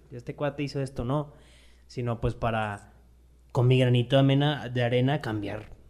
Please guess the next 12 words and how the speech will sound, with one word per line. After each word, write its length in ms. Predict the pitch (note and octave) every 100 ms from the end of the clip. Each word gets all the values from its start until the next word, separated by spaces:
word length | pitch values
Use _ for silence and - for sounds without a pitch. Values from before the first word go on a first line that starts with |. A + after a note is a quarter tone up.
| - - - B2 E2 D2
algo 260 | A2 B2 A#2+
en 40 |
la 80 | A2+
sociedad, 480 | G#2+ A2 A2 G#2+ A#2
algo 220 | A2+ A2+
en 80 | A2+
el 120 | G#2
mundo, 360 | G#2 A#2 A#2 A2
algo 240 | G#2 G#2+
en 60 | A2+
mi 140 | A#2
comunidad. 680 | A2+ A2+ G#2+ G#2 G2+ A2 G#2+